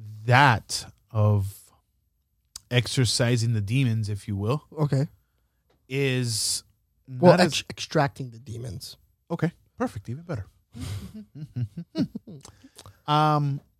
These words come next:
Speaker 1: I don't think I th-, 'cause I think there's more intercourse between man and a woman happening because you're
Speaker 2: Ah, pero espérate, brother. No
Speaker 1: because
Speaker 2: empieza.
Speaker 1: you're stuck in the house.
Speaker 2: Yeah, but listen, dude. No offense. I, we love to bang. I love to fucking bang.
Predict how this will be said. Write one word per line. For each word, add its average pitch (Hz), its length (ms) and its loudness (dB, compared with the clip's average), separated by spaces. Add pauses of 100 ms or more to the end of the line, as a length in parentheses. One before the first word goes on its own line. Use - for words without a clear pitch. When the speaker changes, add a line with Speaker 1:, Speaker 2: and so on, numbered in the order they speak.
Speaker 1:
I 143 80 -2
don't 208 220 -2
think 254 260 -4
I 123 100 2
th-, - 260 -12
'cause 123 160 -2
I 120 40 0
think 180 260 -4
there's 254 200 -2
more 139 220 4 (880)
intercourse 135 580 0
between 139 380 0
man 123 180 4
and 151 100 -2
a 147 60 0
woman 123 260 -2
happening 123 460 0 (560)
because 143 320 2
you're 156 100 6
Speaker 2:
Ah, 151 280 6
pero 143 180 4
espérate, 135 400 2
brother. 135 380 2 (640)
No 165 120 2
Speaker 1:
because 175 160 8
Speaker 2:
empieza. 139 460 4
Speaker 1:
you're 143 200 4
stuck - 280 0
in 214 60 4
the 185 100 4
house. 165 420 4
Speaker 2:
Yeah, 277 200 10
but 180 200 8
listen, 175 420 4
dude. 131 280 0 (800)
No 123 300 0
offense. 156 580 2 (320)
I, 123 200 0 (100)
we 151 160 6
love 160 220 10
to 156 100 2
bang. 131 360 -2
I 156 280 8
love 151 360 6
to 127 120 -2
fucking 127 440 -2
bang. 113 300 -8